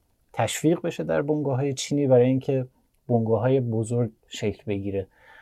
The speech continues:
حالا دقیق یادم نیست ولی مثلاً تو یه سالش، هزار نهصد و نود و نه بود، یه سال دیگه، نزدیک مثلاً چند هزار ادغام شکل گرفته بود فقط در یک سال و دولت این قضیه رو تشویق می‌کنه. اینو ما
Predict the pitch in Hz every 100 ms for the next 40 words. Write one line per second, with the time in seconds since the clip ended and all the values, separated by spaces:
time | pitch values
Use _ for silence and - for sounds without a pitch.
0 | - - 113 120 117 120 143 160 170 170
1 | 170 170 175 - 151 156 143 143 143 151
2 | - 139 147 175 - 180 180 - 127 131
3 | 131 110 131 120 107 104 107 123 127 127
4 | 110 107 - 113 117 131 180 180 - _
5 | - 120 127 151 165 147 139 131 - 139
6 | 147 120 120 113 123 135 - 120 113 117
7 | 123 104 - - 98 - 110 104 107 101
8 | 113 104 104 110 101 101 98 - - -
9 | - _ _ - - _ 113 107 113 113
10 | 147 156 - 139 139 131 117 143 160 131
11 | - 175 175 185 185 190 202 - 196 196
12 | 196